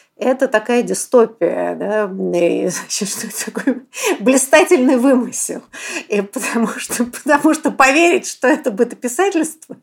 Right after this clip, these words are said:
<laughs> было довольно сложно для людей, у которых не было опыта проживания в коммуналках, вот эти, значит, нравы,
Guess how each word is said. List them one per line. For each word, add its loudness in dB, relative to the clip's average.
<laughs> 2
было 2
довольно 4
сложно 2
для 0
людей, -2
у -4
которых -2
не 4
было 6
опыта 2
проживания -2
в -12
коммуналках, -4
вот -12
эти, -8
значит, -16
нравы, 2